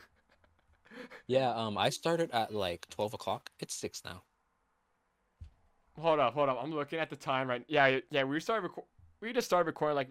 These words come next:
Speaker 2: like, literally.
Speaker 1: And I, and I just got off the session, and I started at twelve.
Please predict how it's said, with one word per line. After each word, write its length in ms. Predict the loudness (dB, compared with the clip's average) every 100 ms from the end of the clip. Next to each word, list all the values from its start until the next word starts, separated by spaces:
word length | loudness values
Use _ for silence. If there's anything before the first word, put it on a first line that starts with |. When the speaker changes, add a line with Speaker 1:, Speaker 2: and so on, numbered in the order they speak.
| -8
Speaker 2:
like, 160 | -10 -10 _ _ _ -8
literally. 540 | 0 4 4 2 0 0
Speaker 1:
And 180 | 0 0
I, 140 | -2 -4 -14 -2
and 100 | 2
I 120 | 2
just 360 | 2 0 0 0
got 260 | 2 2 0
off 280 | -2 -2
the 100 | -4
session, 560 | -6 -6 -8 -10 -14 -16 _ _ _ _ -4
and 140 | -2 -2
I 40 |
started 360 | 0 0 0 -6
at 100 | -6
twelve. 340 | -6 -6